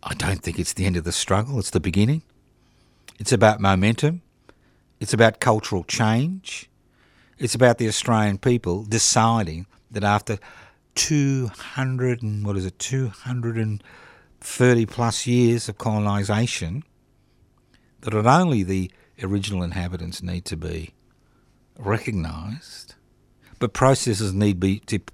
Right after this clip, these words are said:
be put in place to ensure their voice is heard.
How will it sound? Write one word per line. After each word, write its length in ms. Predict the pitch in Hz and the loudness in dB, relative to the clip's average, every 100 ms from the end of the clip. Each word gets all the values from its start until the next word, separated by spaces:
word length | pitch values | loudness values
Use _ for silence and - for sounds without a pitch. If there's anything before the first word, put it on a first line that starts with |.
| _ - | _ -6
be 100 | 98 | -6
put 220 | - 104 | -2 -2
in 180 | 85 82 | -2 -4
place 760 | - 127 117 - - - - - _ _ _ - - _ - | -6 -4 -2 -4 -6 -6 -12 -18 _ _ _ -20 -20 _ -6
to 120 | 113 | 0
ensure 460 | 101 95 - 101 | 0 0 2 2
their 140 | 87 82 | 2 0
voice 320 | 87 85 - | 0 -2 -2
is 160 | 87 - | -8 0
heard. 400 | 131 139 131 | 4 4 2